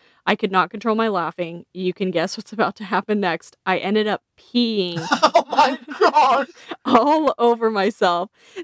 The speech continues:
Speaker 1: Thankfully, I could tell what was happening before it was too late. I ended up running off the stage, running to the bathroom to dry off. No hope, so I run to the classroom while everyone is still in the theater, grab my keys, <laughs> and drive home.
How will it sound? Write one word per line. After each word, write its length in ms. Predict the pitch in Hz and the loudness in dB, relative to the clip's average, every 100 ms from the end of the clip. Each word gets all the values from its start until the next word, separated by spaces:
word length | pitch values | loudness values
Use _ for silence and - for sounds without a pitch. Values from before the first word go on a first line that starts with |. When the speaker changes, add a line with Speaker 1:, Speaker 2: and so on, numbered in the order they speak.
| - | 0
Speaker 1:
Thankfully, 580 | 285 254 - 254 269 277 | 2 2 0 2 4 4
I 80 | |
could 220 | 254 240 - | 0 -6 -2
tell 380 | 247 190 180 | 2 2 2
what 120 | 180 175 | 2 0
was 140 | 247 | 0
happening 600 | 240 190 - 180 170 190 - _ - | 0 -2 -2 -8 -6 -8 -10 _ -4
before 280 | 226 208 180 | 0 2 2
it 40 | |
was 160 | 190 - | 0 -4
too 200 | 226 196 | -4 2
late. 260 | 170 151 | 2 2
I 120 | 190 180 | 0 0
ended 240 | 208 214 | 0 0
up 100 | 214 | -4
running 460 | 175 180 180 208 233 | -4 0 0 0 0
off 200 | 226 - | 0 -2
the 100 | 262 | -10
stage, 480 | - 190 165 160 - | -2 0 0 -2 -6
running 340 | 170 170 190 226 | -6 -2 -2 0
to 80 | 240 | 0
the 80 | |
bathroom 560 | 214 170 165 180 170 170 - | 2 0 0 -6 -8 -10 -6
to 200 | 180 175 _ _ - | -4 -4 _ _ -6
dry 440 | 180 170 160 151 | -2 2 2 0
off. 340 | - 139 190 - _ _ _ _ - | -2 -2 -2 -6 _ _ _ _ -2
No 220 | 208 220 | 2 2
hope, 260 | 226 196 185 | 2 0 -2
so 160 | - | -2
I 80 | 185 | -2
run 200 | 175 175 | 0 -2
to 80 | 202 | -2
the 80 | 226 | -4
classroom 640 | - 185 165 - 190 180 | 0 0 0 -4 -6 -4
while 140 | 165 - | -4 -4
everyone 300 | 165 185 185 | -2 -2 -2
is 80 | 190 | -4
still 180 | - 180 | -2 -2
in 60 | |
the 80 | 202 | -2
theater, 400 | - 180 165 156 | -2 0 0 -2
grab 340 | - 185 170 | 0 2 2
my 160 | 190 208 | 0 -4
keys, 400 | - 185 208 208 | -2 -2 0 -2
<laughs> 60 | - | -2
and 160 | 220 | -2
drive 320 | 208 185 170 185 | 0 0 0 -2
home. 300 | 170 156 | -4 -4